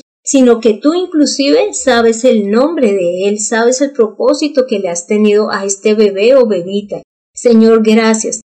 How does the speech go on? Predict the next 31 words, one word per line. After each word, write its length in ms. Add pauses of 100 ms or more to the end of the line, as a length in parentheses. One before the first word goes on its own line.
(120)
Tú 260
amas 360
la 160
vida, 240
en 180
tanto 300
así 340 (240)
que 340
por 220
amor 360
a 60
la 140
vida 140
es 100
que 120
también 340
enviaste 420
a 60
Jesús, 480
porque 340
valoras 560
la 140
vida 180
y 100
deseas 540
que 260
todos 360
tengamos 420
esa 240
vida 220
eterna. 480